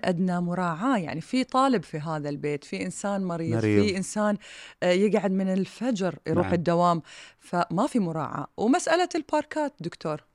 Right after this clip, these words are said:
Speaker 1: السيارات، هاي وايد يصير عليها مشاكل. واقف عند، آه،
Speaker 2: باب
Speaker 1: جدار
Speaker 2: ال-
Speaker 1: بيتي أو عند باب بيتي أو على باب طبيلتي. فهاي الحدود،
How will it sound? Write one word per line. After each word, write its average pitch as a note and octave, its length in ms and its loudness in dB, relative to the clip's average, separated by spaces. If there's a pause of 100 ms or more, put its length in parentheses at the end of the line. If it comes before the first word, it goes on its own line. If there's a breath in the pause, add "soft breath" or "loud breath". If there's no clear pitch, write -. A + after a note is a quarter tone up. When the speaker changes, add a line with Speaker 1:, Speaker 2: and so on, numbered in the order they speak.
Speaker 1:
السيارات، G3+ 680 0 (140)
هاي F#4+ 100 2
وايد G4 180 0
يصير - 240 -4
عليها F3 220 0
مشاكل. - 500 -4 (480 loud breath)
واقف C4 560 2
عند، B3 520 6 (640)
آه، - 180 -4
Speaker 2:
باب - 120 4
Speaker 1:
جدار G3+ 320 6
Speaker 2:
ال- F#3+ 60 -4
Speaker 1:
بيتي E3+ 360 -4
أو E3 240 0
عند D#3+ 240 0
باب F#3 260 4
بيتي D#3 360 -2
أو D#3+ 100 0
على E3+ 220 2
باب F3+ 240 0
طبيلتي. D#3 540 -4 (880)
فهاي - 1000 0
الحدود، F#3+ 800 2